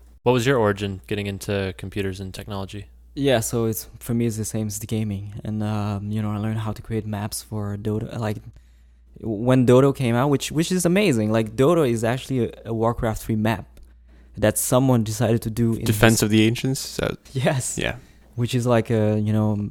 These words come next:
Speaker 2: uh, a few hundred million dollars in business right now or more. Um, but yeah, you know, it started as a Warcraft three map, and that's, that was the first thing that I, I, I learned how to script when I was younger. And, uh, after that, I,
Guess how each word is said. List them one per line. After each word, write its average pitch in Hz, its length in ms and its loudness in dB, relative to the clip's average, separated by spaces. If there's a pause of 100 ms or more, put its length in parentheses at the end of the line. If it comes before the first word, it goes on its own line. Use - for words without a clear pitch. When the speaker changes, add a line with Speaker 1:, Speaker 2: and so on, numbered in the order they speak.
(100)
Speaker 2:
uh, 104 480 -6
a - 100 -10
few 120 160 -4
hundred 110 280 -4
million 107 340 -2
dollars 107 320 -4
in 104 100 -4
business 110 380 -4
right 98 160 -6
now 90 400 -6
or - 120 -8
more. 107 440 -4 (600)
Um, 107 540 0 (600)
but - 440 0
yeah, 131 280 8
you 110 120 6
know, 123 80 6
it 113 120 4
started 123 340 4
as 107 220 0
a 107 140 0
Warcraft 113 480 0
three 113 220 -2
map, 107 460 0
and 104 160 -8
that's, - 280 -6
that 107 240 -6
was 110 240 -2
the 107 80 -6
first 113 280 -6
thing 110 100 -6
that 104 100 -4
I, 101 280 -6 (100)
I, 107 80 -8
I - 20 -6
learned 107 240 -2
how 107 140 -4
to 104 140 -10
script - 500 -6 (360)
when 107 140 -4
I - 40 0
was 104 220 -2
younger. 110 500 -4 (600)
And, 104 440 -2
uh, 101 440 -4
after 104 280 -8
that, 101 160 0
I, 98 220 -6